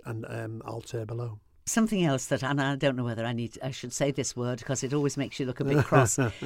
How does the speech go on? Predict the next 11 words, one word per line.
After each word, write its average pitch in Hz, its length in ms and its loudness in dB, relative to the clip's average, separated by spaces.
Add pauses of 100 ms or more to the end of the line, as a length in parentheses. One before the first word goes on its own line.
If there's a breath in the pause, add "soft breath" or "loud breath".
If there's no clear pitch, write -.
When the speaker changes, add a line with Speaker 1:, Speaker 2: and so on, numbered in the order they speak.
(260 loud breath)
Speaker 2:
Uh, 202 120 2
we 190 180 6
haven't 226 320 0
mentioned 202 420 4
the 165 60 4
moon 190 320 4
this, 165 220 2
this - 240 0
month. 160 340 2
Any, 180 260 2
uh, 175 220 0